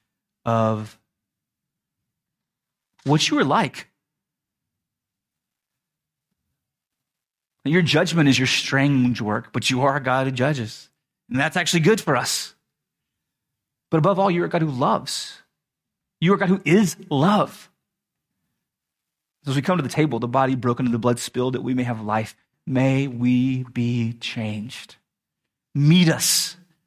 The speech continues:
Show us grace and mercy. I want to believe that you're a God of judgment and I can just live up to a certain standard, but show me that you are a God of mercy.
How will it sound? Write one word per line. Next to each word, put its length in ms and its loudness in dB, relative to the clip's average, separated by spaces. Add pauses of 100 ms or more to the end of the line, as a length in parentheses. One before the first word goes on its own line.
(280)
Show 200 4
us 240 0
grace 680 -4 (280)
and 180 -2
mercy. 480 -2 (1500)
I 60 0
want 140 4
to 20 2
believe 320 4
that 120 2
you're 120 2
a 40 2
God 180 0
of 100 -6
judgment 420 0
and 100 0
I 60 -2
can 140 0
just 180 -2 (220)
live 260 4
up 220 0
to 100 2
a 60 4
certain 240 0
standard, 420 -2 (220)
but 80 -4
show 360 2
me 180 4
that 100 2
you 240 2
are 80 4
a 80 2
God 340 2
of 140 -2
mercy. 500 -2